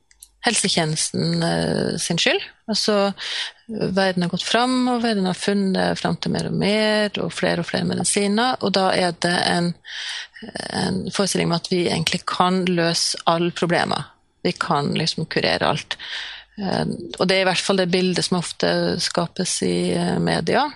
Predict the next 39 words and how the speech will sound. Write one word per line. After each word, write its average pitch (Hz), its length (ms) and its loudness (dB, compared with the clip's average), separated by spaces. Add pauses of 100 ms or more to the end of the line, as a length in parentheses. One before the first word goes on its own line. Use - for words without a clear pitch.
(200)
Eh, 196 340 0 (680)
media 190 320 2
liker 196 380 0
å 180 40 0
skrive 185 380 2
om 185 100 2
det 180 160 2
som - 160 0
er 180 60 2
fantastisk - 500 -2
bra, 233 140 2
og 226 80 0
det 180 100 2
som - 120 -2
er 170 120 -4
fantastisk 175 380 -2
dårlig. 196 360 2 (300)
De 185 280 0
skriver 170 400 2
ikke 165 120 -2
så 170 80 0
mye 165 140 0
om 151 80 0
hverdagene. 147 580 0 (1800)
Så - 220 2
når 185 240 4
en 190 160 4
professor 185 560 0
har 180 80 2
funnet 175 460 2
et - 100 -8
eller 175 140 0
annet 175 100 0
veldig 170 220 0
flott, - 180 0
så - 160 0
kommer 165 300 2
han 143 80 0
i, 151 160 0